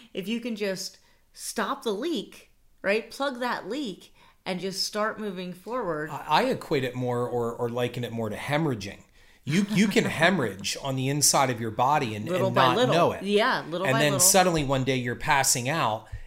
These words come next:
Speaker 2: and, you know, they, they open you up and they look at you and they go, "Huh, you've been hemorrhaging," and you don't even realize it. And look, we, we have done that. You, with,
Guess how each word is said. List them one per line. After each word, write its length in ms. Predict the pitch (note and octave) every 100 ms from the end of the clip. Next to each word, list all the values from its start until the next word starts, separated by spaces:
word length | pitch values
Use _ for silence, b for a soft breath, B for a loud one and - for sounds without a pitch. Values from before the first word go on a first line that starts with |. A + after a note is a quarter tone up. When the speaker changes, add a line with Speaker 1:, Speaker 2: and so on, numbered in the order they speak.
| -
Speaker 2:
and, 580 | C3 C3 B2+ B2+ B2+ C3+
you 80 | B2
know, 60 |
they, 160 | A#2 A#2
they 160 | A#2+
open 280 | C#3 D3 C3+
you 80 | C3+
up 120 | D3
and 80 | C3+
they 80 | A2+
look 220 | C#3 E3+
at 100 | D3
you 100 | A#2+
and 80 | A#2+
they 80 | A2+
go, 160 | A#2
"Huh, 220 | A2+ - C#3+ -
you've 180 | F3
been 160 | C3+ A2+
hemorrhaging," 640 | A#2+ G#3 F#3 G#2+ A2+ A2 A#2
and 120 | A2 B B B
you 100 | D#3
don't 40 |
even 220 | D#3 D3
realize 480 | D#3 A3+ F#3+ A2 G2+
it. 100 | - B2
And 260 | C3+ C3+ C3 B B
look, 200 | F#3 G3 D3
we, 400 | E3 G#3+ G#3+ C#3
we 240 | C#3+ A#3
have 220 | C4+ B2+
done 260 | G#2+ A#2+ G#2
that. 220 | F#2+ - - _ _ _ _ _ -
You, 180 | C#3 C3
with, 440 | C3 C3 -